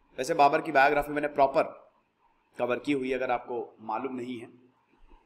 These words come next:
तो। अ, जाहिरुद्दीन मोहम्मद इसका नाम था, founder of Mughal Empire,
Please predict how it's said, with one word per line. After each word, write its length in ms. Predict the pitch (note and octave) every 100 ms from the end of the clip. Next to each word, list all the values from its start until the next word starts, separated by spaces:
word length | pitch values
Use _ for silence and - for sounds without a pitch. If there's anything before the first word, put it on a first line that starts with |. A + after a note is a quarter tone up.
| _ _ _ _
तो। 200 | A3 A#3+
अ, 460 | A#3+ F#3 F#3 F3+ F3 - - _ _ _ _ _ _ C3+
जाहिरुद्दीन 720 | D#3+ G#3 A#3+ F#3+ G#3 C#3+ -
मोहम्मद 440 | C3+ D3+ F3 F#3+ E3+
इसका 220 | D#3+ D#3
नाम 220 | C3+ A#2
था, 240 | G#2+ - - - - _
founder 280 | D3 E3 F3
of 80 | E3+
Mughal 280 | - C#3+ D3+
Empire, 360 | B2+ B2 A#2+